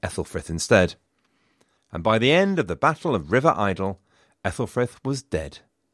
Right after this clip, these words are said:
Edwin was king of Northumbria, and Ethelfrith's seven sons took their turn in exile at the courts of Dalriata and the Picts.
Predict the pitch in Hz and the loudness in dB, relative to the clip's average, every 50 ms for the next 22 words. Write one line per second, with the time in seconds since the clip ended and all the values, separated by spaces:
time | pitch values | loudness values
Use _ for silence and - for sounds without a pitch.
0 | _ _ 110 113 123 143 160 147 117 95 80 - - - 113 95 87 78 - 85 | _ _ -4 -2 0 0 0 2 0 -2 -2 -6 -6 -4 -4 -4 -4 -6 -6 -10
1 | 76 - - 139 139 135 131 139 139 139 135 131 - - - _ _ - 87 78 | -4 0 0 0 2 2 2 4 4 4 2 -2 -6 -14 -20 _ _ -12 -10 -10
2 | - - - 98 - - 110 98 - 123 117 - - - - 127 123 127 135 127 | -10 -6 -6 -6 -4 -4 -8 -4 -2 -2 -2 -2 -4 -2 0 0 0 0 -2 -4
3 | - - 131 117 113 113 113 113 110 - - - 143 - - - 127 127 - - | 0 0 2 2 2 0 -2 -4 -6 -8 -10 -10 -10 -10 -6 -4 -4 -4 -4 -2
4 | - 98 95 101 98 95 92 92 78 80 90 87 87 87 85 - - - - 87 | -2 0 0 0 0 0 -2 -2 -4 -4 -2 -2 -2 -2 -4 -8 -14 -12 -10 -10
5 | - - - 92 78 - 82 85 92 90 85 78 78 78 78 - - 92 76 76 | -10 -8 -10 -14 -10 -6 -4 -4 -2 -2 -2 -4 -4 -6 -6 -8 -8 -8 -8 -8
6 | 78 85 - - - - - _ - _ - - - - | -10 -10 -10 -12 -14 -14 -14 _ -20 _ -18 -18 -18 -18